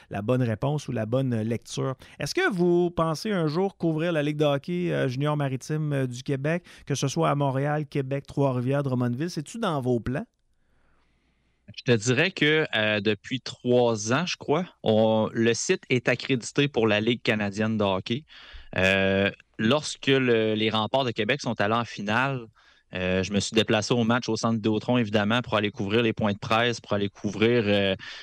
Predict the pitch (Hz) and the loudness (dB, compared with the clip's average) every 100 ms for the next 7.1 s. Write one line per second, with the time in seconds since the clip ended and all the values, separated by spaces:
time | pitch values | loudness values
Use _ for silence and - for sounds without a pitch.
0 | - - 90 90 90 90 95 110 110 104 | -18 -6 -2 0 0 2 2 2 2 2
1 | 101 107 117 - 101 98 101 101 101 101 | 2 2 2 0 0 0 0 0 0 0
2 | 101 98 92 98 127 127 95 87 85 90 | -2 -2 -2 -2 -2 -2 -4 -4 -2 0
3 | 90 - 95 107 - 101 117 - 113 107 | -2 -4 -4 -4 -2 0 2 2 2 2
4 | 127 196 - - - - _ _ _ _ | 0 -2 -8 -20 -20 -20 _ _ _ _
5 | _ - 123 123 120 139 180 170 - 170 | _ -2 2 2 2 2 2 0 -2 -2
6 | 226 - - 123 120 120 120 - - 117 | -2 -4 -4 0 2 4 2 -2 -2 -2